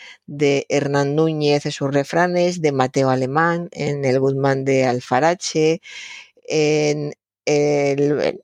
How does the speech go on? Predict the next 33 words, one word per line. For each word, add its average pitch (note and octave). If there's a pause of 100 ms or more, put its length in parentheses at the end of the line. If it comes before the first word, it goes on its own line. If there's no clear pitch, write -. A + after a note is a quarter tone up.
vocabulario B2+
de C#3
Correas, C#3
por C#3
supuesto, D#3+
Guillén C#3
de C3+
Castro C#3+
en C3
Las B2+
mocedades C3
del B2
Cid, F#3 (300)
Lope D3+
de C#3
Vega, F3
como D3+
no, D#3+
se E3+
da E3
cuenta E3+
de D#3+
que D#3+
siempre F3
aparece D#3+
Lope, D#3
aparecen D#3+
Lope A3
de G3+
Vega B3 (720)
y A#3+
Pérez E3+
Galdós. C3+